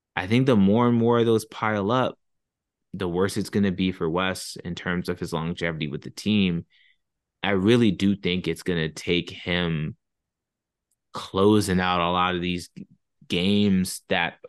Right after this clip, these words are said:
where the Wizards have a chance to win, for him to keep his job past this year. Like, he, when I say a lot, I mean, like, games that they're up by five plus points late in the game, like, he's gonna have to close the deal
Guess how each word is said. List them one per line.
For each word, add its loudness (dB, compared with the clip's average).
where -2
the -2
Wizards -4
have -2
a -4
chance -6
to -6
win, -2
for -8
him -4
to -4
keep -8
his -6
job -2
past -10
this -14
year. -12
Like, -14
he, -2
when 4
I 6
say 4
a 4
lot, 2
I 0
mean, 0
like, -2
games 0
that -4
they're 0
up 0
by 0
five 0
plus -4
points -2
late 2
in -2
the 2
game, 0
like, -4
he's 0
gonna 2
have -2
to 0
close 2
the -2
deal -2